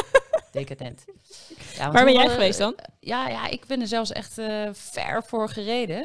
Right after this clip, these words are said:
Speaker 1: Ik weet eigenlijk niet eens meer waar naartoe, maar ik was echt anderhalf uur onderweg.
Speaker 2: <laughs> Ik weet niet meer waar naartoe.
Speaker 1: Nee.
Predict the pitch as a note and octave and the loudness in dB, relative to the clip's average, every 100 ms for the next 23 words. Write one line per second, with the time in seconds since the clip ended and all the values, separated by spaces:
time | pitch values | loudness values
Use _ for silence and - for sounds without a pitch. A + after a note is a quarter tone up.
0 | F#4+ _ _ _ _ D3+ C#3+ D3 D3 D3 | -10 _ _ _ _ -8 -6 -6 -4 -6
1 | D3+ C#3+ D3+ D3 - F#3 D#3 - - - | -6 -6 -6 -8 -8 -8 -8 -8 -10 -10
2 | - - D#3+ E3+ D#3+ F3 F3 D#3+ E3 E3 | -12 -10 -10 -10 -10 -8 -6 -4 -4 -6
3 | D#3+ D#3+ F3+ - - _ - - A3 - | -8 -4 0 0 -4 _ -20 -10 -8 -8
4 | - B3+ C#4 C4+ B3 - B3+ - D4 - | -10 -8 -8 -6 -6 -4 -4 -4 -8 -8
5 | - E4+ - C5 _ E3+ E3+ E3 E3 | -8 -8 -8 -18 _ -4 -2 -2 -6